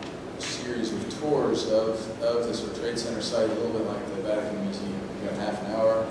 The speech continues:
you can do this tour. If you have longer, you can create a, a longer tour. Uh, and in this way, rather than having just the,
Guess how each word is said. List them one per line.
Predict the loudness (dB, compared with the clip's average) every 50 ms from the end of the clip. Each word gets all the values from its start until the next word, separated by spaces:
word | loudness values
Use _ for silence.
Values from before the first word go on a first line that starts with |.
| -4 -6 -8 -8 -8 -8 -8 -8 -8 -8 -6
you | -6
can | -4 -2 -2 -2
do | -2
this | -2 -2 -2 -2 -2 -2
tour. | 0 2 2 2 2
If | 0 0 -2 -4 -6 -8 -8 -8 -10 -8 -10 -10 -10 -10 -10 -10 -10 -10 -10 -10 -10 -10 -10 -8 -8 -8 -8 -6 -6 -4 -2
you | 0
have | 0 2 2 2
longer, | 2 0 0 0 0 0 0 0 0
you | 0 -2 -2 -4 -4
can | -6 -6 -6 -6
create | -4 -2 -2 -2
a, | -4 -4 -6 -6 -4 -2
a | -2
longer | 0 0 0 -2 -2 -4 -4 -4 -6
tour. | -4 -2 2 4 4 4 2 2 -2 -2 -4 -4 -6 -6 -8 -8 -8 -6 -4
Uh, | 0 2 2 2 2 2 0 0 -2 -2 -4 -6 -8 -8 -8 -8 -8 -8 -8 -8 -8 -8 -8 -6 -4
and | -2 -2 0
in | 0 0 0
this | 0 0 0 0 2
way, | 4 6 6 8 8 6 4 4 0 0 -2 -4 -4 -4 -4
rather | -2 -2 0 2 2
than | 2 2 0 0 0
having | 0 2 2 2 0 0 -2 -2 -2
just | 0 0 0 -2 -4 -4
the, | -4 -4 -4